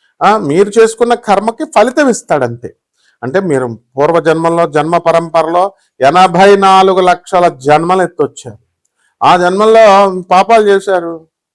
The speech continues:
ఇస్తున్నాడు కష్టాలు, సుఖాలు చేశారు, ఇస్తున్నాడు మంచి,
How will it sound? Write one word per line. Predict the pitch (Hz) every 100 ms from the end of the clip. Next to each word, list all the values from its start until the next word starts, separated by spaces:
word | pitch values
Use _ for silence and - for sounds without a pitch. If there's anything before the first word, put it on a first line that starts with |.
| -
ఇస్తున్నాడు | 247 - 214 175
కష్టాలు, | 165 156 - 160 123 123 - _ _ -
సుఖాలు | 196 202 220 208
చేశారు, | 190 185 185 165 160 160 160 _ 226
ఇస్తున్నాడు | 226 - 208 180
మంచి, | 165 160 -